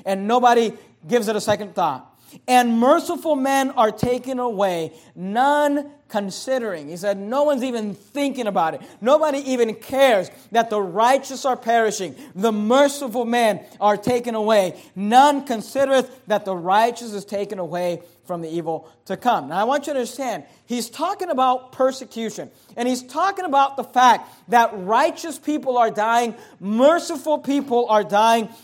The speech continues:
But keep in mind that not only were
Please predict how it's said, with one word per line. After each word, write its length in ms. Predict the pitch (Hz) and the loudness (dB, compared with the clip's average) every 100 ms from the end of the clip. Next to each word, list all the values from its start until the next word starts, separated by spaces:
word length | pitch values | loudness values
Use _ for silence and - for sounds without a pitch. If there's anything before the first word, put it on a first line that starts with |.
| - | -4
But 220 | 233 240 | -2 -2
keep 240 | - 349 359 | 0 -2 -2
in 120 | 349 | -2
mind 360 | 311 302 233 175 - _ | 2 4 2 -2 -18 _
that 240 | 202 254 | 0 0
not 240 | 240 311 370 | 2 0 2
only 280 | 381 359 330 | 0 0 2
were 300 | 277 240 | 4 4